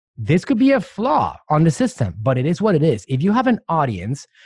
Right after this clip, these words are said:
that has a certain ad and that audience is performing really well, and you wanna be like, "Oh, let me test out a video with this audience on the same campaign. Let me test out this carousel ad. Let me test out this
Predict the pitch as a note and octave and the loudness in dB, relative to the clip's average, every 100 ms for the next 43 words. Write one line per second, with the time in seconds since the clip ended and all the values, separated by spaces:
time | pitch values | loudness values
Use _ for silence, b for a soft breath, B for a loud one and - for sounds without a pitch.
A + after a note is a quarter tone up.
0 | b - A2+ C#3 C#3 - A#2 - F3+ G3+ | b -2 0 0 -2 -6 -8 -4 -2 -2
1 | F3 - C3 F#2 A#2+ E3 _ b b - | -4 -4 -4 -4 -6 -8 _ b b -2
2 | B2+ F#3 - F#3 F#3 C3+ B2+ B2+ - A#2+ | 2 2 0 0 2 0 -2 -4 -6 -8
3 | - B2 - E3+ F#3 C#3+ A#2+ F3 F3+ C#3 | -4 -4 0 2 4 4 4 4 4 4
4 | G3+ G#2+ A2 D#3+ b b C#3 D3 E3+ F3 | 2 2 -2 -6 b b -2 0 2 4
5 | F#3 F#3 E3 - A#3+ F#3 A#3 - A3+ A3 | 4 2 2 0 2 2 2 0 -2 -2
6 | - G#3+ G#3+ D#3 B2 D#3+ D#4 A#3 C#3 B2 | 0 0 0 -2 0 2 2 2 2 2
7 | C#3 D#3+ C3 F#3+ C4+ F3+ B2 - D3+ D3+ | 2 2 0 0 0 -2 -4 -4 0 2
8 | D3 - G3+ F3 C#3+ G3 C4+ A#2 F2+ _ | 0 0 0 0 -2 -2 -2 -2 -6 _
9 | b b C3 G3+ - A3+ A3+ A#3+ A#3 F3 | b b 0 2 2 0 0 0 0 0
10 | F3+ - A#3+ D#4 B3 - E3 C3+ - - | -2 -2 0 0 -2 0 2 2 0 -2
11 | D#3+ B2+ F#2+ A#2+ G3+ A#3 A#3+ A#3+ A#3+ G#3 | 0 0 -2 0 0 0 -2 0 0 0
12 | D3+ A3+ - | 0 -2 -2